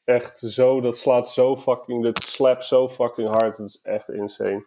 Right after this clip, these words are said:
En het is zo ontiegelijk goed geacteerd. Elke acteur en actrice die in die film zit, die,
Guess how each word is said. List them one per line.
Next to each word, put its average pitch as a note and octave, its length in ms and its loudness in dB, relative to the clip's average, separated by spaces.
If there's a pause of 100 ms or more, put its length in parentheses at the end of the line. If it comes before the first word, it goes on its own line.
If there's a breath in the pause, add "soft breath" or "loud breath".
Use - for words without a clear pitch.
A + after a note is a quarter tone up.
(320 soft breath)
En A#2 100 -2
het A2+ 100 -2
is A#2 200 -4
zo C3 440 2
ontiegelijk C3+ 640 -4
goed B2 220 -6
geacteerd. A#2 500 -2
Elke C3 560 2 (460 soft breath)
acteur A#2+ 600 2
en A#2+ 80 0
actrice B2 520 -2
die A#2 120 -2
in A#2 60 2
die A2+ 120 0
film A#2+ 240 0
zit, A2+ 300 -2
die, A2 360 -4